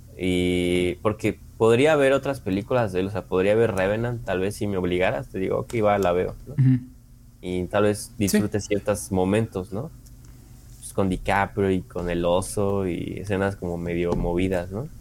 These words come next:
Speaker 1: De acción. Pero aquí sí no hay nada que yo rescate, o sea, es como, "Mm, es que no entiendo nada, o sea, no estoy entendiendo nada, no sé de qué va esto,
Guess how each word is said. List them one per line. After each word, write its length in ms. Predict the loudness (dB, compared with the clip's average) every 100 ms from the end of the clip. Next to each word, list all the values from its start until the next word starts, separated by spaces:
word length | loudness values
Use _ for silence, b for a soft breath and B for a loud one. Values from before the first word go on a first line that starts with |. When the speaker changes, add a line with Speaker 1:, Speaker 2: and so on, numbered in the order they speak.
| -20 -12
Speaker 1:
De 60 | -12
acción. 340 | -8 -6 -6 -8 -20 -20 -20 -20 -20 -20 -20 -20 -20 -20 -20 -20 -8 2
Pero 180 | 4
aquí 220 | 4 2 0
sí 120 | 2
no 100 | 2
hay 80 | 4
nada 300 | 2 0 -2
que 120 | -4
yo 120 | -4
rescate, 420 | -4 -6 -8 -10 -12
o 40 |
sea, 80 | -14
es 60 |
como, 600 | -10 -8 -8 -6 -6 -4
"Mm, 40 | -4
es 100 | -4
que 120 | -2
no 80 | -2
entiendo 340 | -2 -2 0
nada, 420 | 0 2 2 2 -2
o 100 | -2
sea, 140 | 0
no 120 | 0
estoy 180 | 2 2
entendiendo 420 | 2 0 -2 0
nada, 320 | -2 -2 0
no 160 | 0 -2
sé 120 | 0
de 140 | -2 0
qué 140 | 0
va 160 | 4 2
esto, 480 | 0 -2 0 0